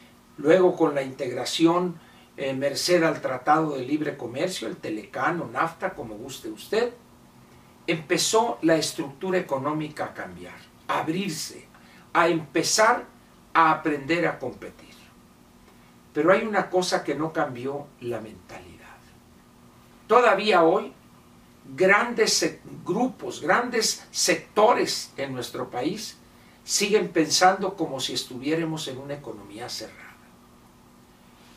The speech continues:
Grupos de intelectuales, de académicos, de estudiantes universitarios loan,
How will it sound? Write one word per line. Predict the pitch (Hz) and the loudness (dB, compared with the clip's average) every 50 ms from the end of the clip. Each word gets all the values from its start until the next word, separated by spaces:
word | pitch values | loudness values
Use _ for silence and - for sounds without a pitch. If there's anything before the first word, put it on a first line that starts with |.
| - - - - - - 123 | -20 -20 -20 -20 -20 -12 -2
Grupos | 123 156 185 220 - - 208 202 180 165 | 2 4 4 4 4 2 2 2 2 4
de | 156 156 | 4 2
intelectuales, | 147 143 135 127 - 151 135 127 123 117 - - - 123 127 - 185 190 190 180 151 - - - | 2 2 -4 -6 -4 -2 -2 -2 -2 -6 -8 -8 -4 -2 2 4 4 4 4 2 -2 -4 -6 -4
de | 156 151 147 | -2 0 0
académicos, | 147 - - 147 135 131 151 156 175 190 202 196 175 151 - - - - - - - - - - - _ _ _ _ _ - _ _ _ _ - | 0 -2 -2 -2 -2 0 2 2 2 2 0 -2 -4 -6 -6 -12 -20 -20 -20 -20 -20 -20 -20 -20 -20 _ _ _ _ _ -20 _ _ _ _ -12
de | - - 175 170 170 165 - | -4 0 2 2 2 2 2
estudiantes | 175 - - - 165 151 160 165 185 220 226 226 - 214 185 - | 0 0 0 0 0 4 6 6 6 6 2 0 -2 -2 -2 0
universitarios | 185 175 170 165 151 147 143 - - 131 127 - - - 220 220 185 156 - - - - - - - _ - _ - _ _ - - - - _ - - _ _ - _ - _ _ _ _ _ _ _ - - - _ - _ - - - - - | 0 0 2 2 2 2 0 0 -4 -8 -4 2 4 4 4 4 0 -2 -4 -4 -12 -18 -20 -20 -20 _ -20 _ -20 _ _ -20 -20 -20 -20 _ -20 -20 _ _ -20 _ -20 _ _ _ _ _ _ _ -20 -20 -20 _ -20 _ -20 -20 -20 -16 -8
loan, | - 143 156 180 220 240 240 196 - - | -4 0 4 6 8 8 8 6 4 2